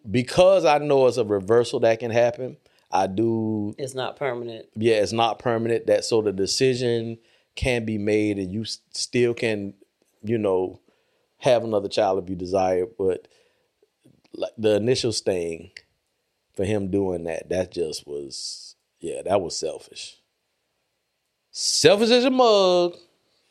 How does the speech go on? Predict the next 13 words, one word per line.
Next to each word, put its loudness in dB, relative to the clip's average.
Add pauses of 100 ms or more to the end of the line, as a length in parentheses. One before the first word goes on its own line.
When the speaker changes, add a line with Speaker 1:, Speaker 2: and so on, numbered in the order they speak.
(580)
Speaker 2:
So -4
how -2
does -6
she -8
recover -4
from, -8
how -8
do -6
they, -4
how -2
do -4
they -2
heal -6